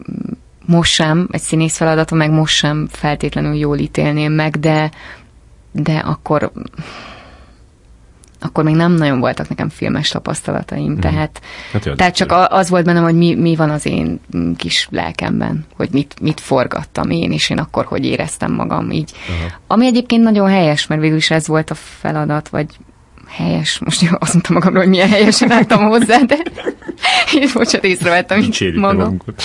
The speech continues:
Speaker 1: <laughs> Dicsérjük meg magam. De most így utólag persze úgy értem, hogy egy, egy színésznek ez a fe-, az a feladata. Tehát ha már elvállaltam, akkor átadom magam a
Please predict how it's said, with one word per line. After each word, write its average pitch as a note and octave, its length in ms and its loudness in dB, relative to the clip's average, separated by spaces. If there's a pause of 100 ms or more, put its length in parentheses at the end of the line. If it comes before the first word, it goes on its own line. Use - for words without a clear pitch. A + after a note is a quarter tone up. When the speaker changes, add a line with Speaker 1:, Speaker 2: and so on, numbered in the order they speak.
Speaker 1:
<laughs> - 120 2
Dicsérjük A3 580 4
meg G3+ 180 2
magam. A3+ 180 2 (520)
De G3+ 280 4 (920)
most - 260 0
így G#3+ 180 -2
utólag G3 480 2 (340)
persze G3+ 420 2 (520)
úgy F3+ 180 4
értem, F3 280 2
hogy D#3+ 180 2
egy, - 260 0
egy D#3+ 120 -2
színésznek D#3+ 480 0
ez D#3+ 120 0
a D#3 60 0
fe-, - 220 -8
az D#3+ 180 0
a D#3+ 60 0
feladata. C#3 460 -2
Tehát - 180 -8
ha - 160 0
már F3+ 220 4
elvállaltam, E3+ 760 0
akkor E3 260 -2
átadom D3+ 460 -2
magam C#3 320 0
a - 160 -4